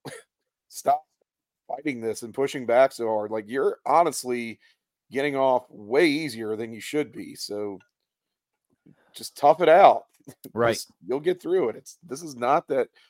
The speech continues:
Speaker 1: what you did was a big deal. Your punishment really is not." And, uh, she just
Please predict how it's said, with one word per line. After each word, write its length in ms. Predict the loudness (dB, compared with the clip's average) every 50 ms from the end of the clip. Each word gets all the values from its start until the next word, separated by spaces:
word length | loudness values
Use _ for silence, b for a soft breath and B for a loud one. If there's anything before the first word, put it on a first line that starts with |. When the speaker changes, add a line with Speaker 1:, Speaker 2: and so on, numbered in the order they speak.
| b _
Speaker 1:
what 180 | 4 6 6 6
you 120 | 2 -6
did 400 | -8 -6 0 8 10 10 10 10
was 180 | 8 4 0 2
a 60 | 0 -2
big 340 | 0 -2 -2 -2 -2 -6
deal. 420 | -10 -10 -4 -2 -2 -2 -2 -4 -6 -8
Your 180 | -6 -6 -6 -6
punishment 640 | -4 -2 -2 -2 -2 -4 -6 -6 -8 -8 -8 -8 -4
really 520 | -2 0 2 2 0 0 -4 -8 -12 -10 -6
is 220 | -6 -6 -6 -8 -12
not." 460 | -10 -6 -4 -4 -4 -4 -6 -8 -10 -12 _ _ _ _ _ _ _ _ _ _ _ _ _ -6
And, 260 | -4 -4 -2 -4 -4
uh, 220 | -6 -6 -6 -6
she 240 | -8 -8 -10 -12 -12 -10
just 260 | -8 -10 -10 -10